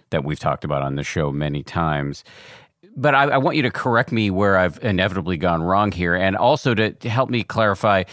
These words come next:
So if I'm in a traumatic situation, I'm being assaulted, I've been in a car crash, I'm covering a war and somebody's shooting at me, I just got a note saying I have covid, whatever. Can we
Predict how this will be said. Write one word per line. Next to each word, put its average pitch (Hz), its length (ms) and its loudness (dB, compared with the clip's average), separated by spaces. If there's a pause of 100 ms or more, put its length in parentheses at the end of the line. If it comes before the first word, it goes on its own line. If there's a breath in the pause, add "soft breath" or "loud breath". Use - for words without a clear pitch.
(200 loud breath)
So - 160 0
if 117 80 2
I'm 147 300 2
in 143 100 2
a 113 80 2
traumatic 110 840 0
situation, 85 960 -4 (320 soft breath)
I'm 82 300 -2
being 78 240 -2
assaulted, 82 840 0
I've 76 240 -6
been 76 160 -8
in 73 60 -8
a - 20 -10
car 90 320 -2
crash, 80 840 -2
I'm 76 500 -6
covering 78 400 -4
a 73 60 0
war 82 380 0
and 78 80 -2
somebody's 73 300 -8
shooting 87 320 -6
at 78 160 -2
me, 78 340 -6 (400 loud breath)
I 80 220 -2
just 80 320 -8
got 82 160 0
a 78 160 -2
note 80 440 -4
saying 78 260 -2
I 73 60 -2
have 73 200 -4
covid, 85 540 -2
whatever. 90 680 0 (1080 loud breath)
Can 147 300 2
we 131 460 0